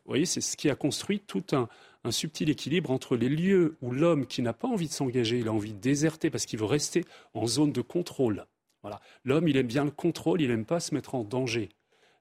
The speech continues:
Donc, comme me disait un, un garçon, euh, un, un homme, euh, qui était en difficulté avec son épouse, euh, il disait, « Eh ben, le soir, quand elle dort, euh, je reprends mon ordinateur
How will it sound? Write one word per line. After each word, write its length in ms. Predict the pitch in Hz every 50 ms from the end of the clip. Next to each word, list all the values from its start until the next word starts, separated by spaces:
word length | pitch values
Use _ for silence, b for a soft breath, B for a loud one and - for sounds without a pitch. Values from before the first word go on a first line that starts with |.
| _ -
Donc, 220 | 117 117 123 120 - _
comme 160 | - 135 120
me 100 | 120 120
disait 220 | 110 110 107 117 127
un, 240 | 117 110 107 104 -
un 100 | - 107
garçon, 440 | 110 110 117 110 - - 151 151 156 151
euh, 180 | 120 113 107 - B B B B
un, 140 | B 110 107 -
un 160 | - 113 110 113
homme, 160 | 131 143 131
euh, 240 | 107 98 92 87 - - - - -
qui 100 | - -
était 80 | - 113
en 60 | 104
difficulté 420 | 92 98 - - - - - -
avec 140 | 117 104 -
son 120 | - -
épouse, 500 | 107 101 101 - - 160 185 190 139 117 - b b b b b b b -
euh, 580 | 107 104 104 107 104 101 - - - - - -
il 80 | -
disait, « 140 | - - 135 -
Eh 20 |
ben, 140 | 85 104 82
le 120 | 117 135 135
soir, 240 | - - 170 151
quand 200 | - - 120 -
elle 160 | - 113 107 104
dort, 400 | 110 139 156 175 175 160 - - b b b b b b -
euh, 480 | - 107 104 107 107 107 - - 78 -
je 100 | - 104
reprends 280 | 135 135 - - 156
mon 140 | 147 139 120
ordinateur 720 | 117 104 101 107 101 101 98 - - 123 143 156 160 - -